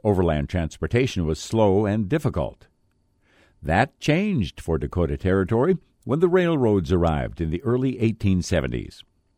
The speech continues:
New settlers and supplies to support the growing economy could now arrive quickly and conveniently. The development of the railroad was a haphazard process that did not happen overnight.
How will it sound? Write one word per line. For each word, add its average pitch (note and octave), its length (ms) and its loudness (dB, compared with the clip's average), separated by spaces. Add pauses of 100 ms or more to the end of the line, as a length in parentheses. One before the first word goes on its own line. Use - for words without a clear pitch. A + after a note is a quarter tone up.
(480)
New A2 200 4
settlers C#3 600 0
and D2 220 -2
supplies G2+ 600 0
to E2 120 -2
support G2+ 420 -2
the E2+ 60 -4
growing G2 360 4
economy G2 560 0 (280)
could D2 200 -2
now F2 220 0
arrive A2 420 0
quickly B2+ 560 0
and G2 340 0
conveniently. A#2+ 800 0 (1300)
The D#2+ 140 2
development C#3 680 2
of C#3 120 -6
the D#3 80 0
railroad A2+ 580 2 (180)
was D#2 160 -2
a C2 80 -2
haphazard G#2+ 800 0
process F2+ 560 -2
that D#2 240 -6
did C2 180 -4
not G#2 300 -2
happen G2 420 -2
overnight. F2 600 -2